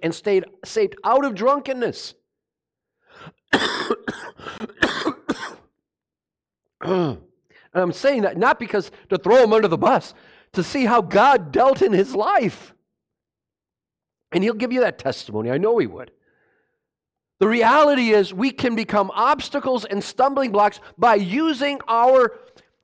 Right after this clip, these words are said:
strength, our liberty, to do whatever we want. In other words,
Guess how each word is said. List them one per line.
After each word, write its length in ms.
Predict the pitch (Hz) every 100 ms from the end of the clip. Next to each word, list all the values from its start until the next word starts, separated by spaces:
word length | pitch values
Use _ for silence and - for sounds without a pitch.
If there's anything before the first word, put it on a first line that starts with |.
| _
strength, 680 | - - - 240 269 285 - -
our 400 | 214 214 208 -
liberty, 1120 | 139 170 214 269 247 269 - - 277 311 330 - _ _ _ _ _ _
to 100 | 214
do 100 | 233
whatever 320 | 277 277 269 277
we 120 | 269
want. 500 | 285 269 - - - _ _ _ _ _ _ _ _ _ _ _ _ _ _ _ _ _ _ -
In 80 | 196
other 120 | 269
words, 260 | 262 240